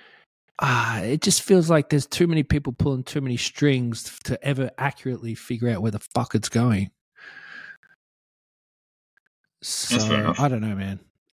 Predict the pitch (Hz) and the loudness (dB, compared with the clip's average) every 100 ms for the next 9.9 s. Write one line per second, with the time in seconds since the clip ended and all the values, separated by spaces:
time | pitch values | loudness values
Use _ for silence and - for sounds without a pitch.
0 | _ - - 117 - 117 - 127 117 117 | _ -6 -4 -4 0 0 0 -2 0 2
1 | 120 113 117 110 117 117 113 117 120 - | 2 2 -2 0 0 0 0 -2 -4 -6
2 | 107 - 117 110 107 123 113 110 113 110 | -6 -4 -2 0 2 2 2 2 0 0
3 | 113 110 110 113 107 104 107 107 110 110 | 0 0 0 0 0 -2 0 0 2 2
4 | 110 104 113 107 104 110 107 110 - 98 | 2 0 0 2 0 2 2 2 0 -2
5 | - - 104 98 95 - 104 98 98 92 | -4 -2 -2 -2 -4 0 2 2 0 0
6 | - 98 101 - 95 104 98 92 - - | -2 -2 2 0 0 -2 0 -2 -4 -4
7 | 101 98 98 87 - 80 - 101 92 - | -4 -2 -2 -4 -4 -6 -4 -4 -4 -4
8 | 92 90 - - 104 98 95 92 - 95 | -4 -4 -4 0 0 0 -2 -2 -2 -4
9 | 92 92 85 87 92 90 - 196 127 | -2 -2 -2 -6 -8 -10 0 4 4